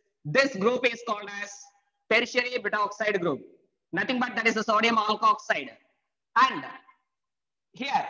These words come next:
sodium alkoxide. Sodium alkoxide means that should contain N A plus ion. So finally, what should be the reactants?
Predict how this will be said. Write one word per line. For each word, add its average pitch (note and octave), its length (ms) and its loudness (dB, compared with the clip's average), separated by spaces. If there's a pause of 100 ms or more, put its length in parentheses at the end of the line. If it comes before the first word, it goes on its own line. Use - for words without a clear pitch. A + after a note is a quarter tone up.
(220)
sodium D4+ 520 4
alkoxide. B3 680 2
Sodium C4+ 300 2
alkoxide A#3+ 520 -2
means A3+ 380 -12 (100)
that G3+ 200 0
should B3+ 180 -10
contain G#3+ 340 -4
N G3 180 -4
A G#3 80 -2
plus F#3 220 -2
ion. A#2 180 -6 (500)
So A3+ 140 0
finally, C4 480 2 (260)
what B3 260 4
should A#3+ 220 2
be B3 80 6
the B3 120 6
reactants? A#3 1000 0